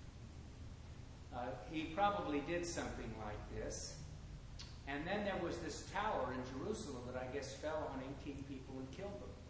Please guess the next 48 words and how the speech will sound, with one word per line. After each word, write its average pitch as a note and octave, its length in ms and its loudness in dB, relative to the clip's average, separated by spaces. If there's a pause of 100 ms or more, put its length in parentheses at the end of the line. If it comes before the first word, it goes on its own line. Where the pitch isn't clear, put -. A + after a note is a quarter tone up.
(960)
Well, D#3 160 0
you F3 80 -2
know, F3+ 80 2
it F#3+ 240 2
was - 80 0
a - 140 -2
view G#3+ 140 6
of, F#3+ 120 4
a, - 160 2 (400)
in D3 180 2
Judaism, D3 640 2
there's C#3+ 240 2
a C#3+ 240 0
sort F3+ 220 0
of C#3+ 100 2
a B2+ 160 0
view D#3+ 480 2
that C3 100 0
if C3 240 -2
bad F3+ 380 2
things, D3+ 160 0 (140)
maybe D3 480 2 (260)
Christians F3+ 400 -2
have B2 240 2
this, A#2+ 220 -2
or C3+ 40 -4
some D3+ 220 -2
of C3 80 -2
them, B2 100 -2
if A2+ 120 -4
bad F3+ 280 4
things D3 200 0
happen D#3+ 300 -2 (120)
to C3 80 2
you, B2 140 2 (680)
uh, B2 380 0
you D3 80 0
know, C3+ 180 0
you've C3 220 0
done E3 220 0
something C3+ 420 0
to C#3 100 -2 (140)
offend B2 460 -2
God. C3 340 2 (1800)
And D3+ 160 0
Jesus F3+ 440 0
says D3 460 2
here, D3 480 4